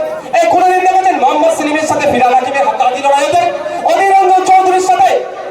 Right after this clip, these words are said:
অভিষেক ব্যানার্জির হাতাহাতি লড়াই হতে? কোনোদিন কখনো আমরা দেখিনি। আমরা কে বুথ লেভেলের লোক হাতাহাতি লড়াই করবো? যেদিন দেখবো মমতা ব্যানার্জি আর শুভেন্দু অধিকারী হাতাহাতি লড়াই করছে, তারপরে আমরা লড়াই করবো।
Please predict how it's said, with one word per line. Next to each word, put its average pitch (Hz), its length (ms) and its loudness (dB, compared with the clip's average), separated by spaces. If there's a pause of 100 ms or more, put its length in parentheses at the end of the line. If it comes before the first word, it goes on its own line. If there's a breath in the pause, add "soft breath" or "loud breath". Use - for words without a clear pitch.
(140)
অভিষেক 370 380 2
ব্যানার্জির 339 360 0
হাতাহাতি 294 440 -2
লড়াই 277 260 0
হতে? 311 180 0 (600)
কোনোদিন 392 420 2
কখনো 311 240 2
আমরা 269 200 0
দেখিনি। - 580 -4
আমরা 269 280 2
কে 233 240 -4 (380)
বুথ - 180 -4
লেভেলের 226 360 0
লোক 254 460 -2
হাতাহাতি 214 360 0
লড়াই 220 260 0
করবো? 240 560 -2 (380 loud breath)
যেদিন 277 360 0
দেখবো 285 260 0
মমতা 254 320 2
ব্যানার্জি 269 400 0
আর 262 100 2 (420)
শুভেন্দু 254 360 0
অধিকারী 254 360 0
হাতাহাতি 247 340 0
লড়াই 262 280 2
করছে, 277 240 0 (300)
তারপরে 190 360 2
আমরা 175 180 0
লড়াই 151 300 -2
করবো। 139 280 0